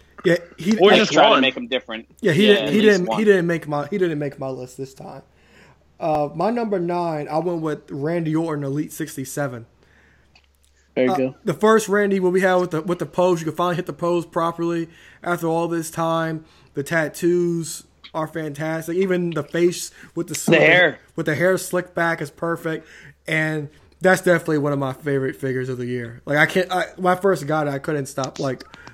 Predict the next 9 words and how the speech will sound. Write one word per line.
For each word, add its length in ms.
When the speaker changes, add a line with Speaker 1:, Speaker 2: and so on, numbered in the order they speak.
Speaker 1:
looking 260
at 200
it 60
'cause 100
it 40
was 140
perfect. 500
Speaker 2:
Yeah. 300
<laughs> 400